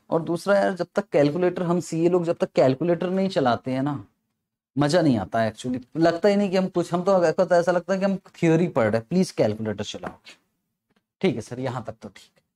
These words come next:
इसमें कोई दिक्कत नहीं। अब पॉइंट नंबर टू के लिए मैंने ये क्वेश्चन करवा, पॉइंट नंबर टू, अब पढ़ना पॉइंट नंबर टू।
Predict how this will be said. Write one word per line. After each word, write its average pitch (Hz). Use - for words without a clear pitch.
इसमें 196
कोई 117
दिक्कत 104
नहीं। -
अब 220
पॉइंट 220
नंबर 226
टू 247
के 254
लिए 220
मैंने 170
ये 160
क्वेश्चन 117
करवा, 110
पॉइंट 170
नंबर 175
टू, -
अब 175
पढ़ना 160
पॉइंट 135
नंबर 120
टू। -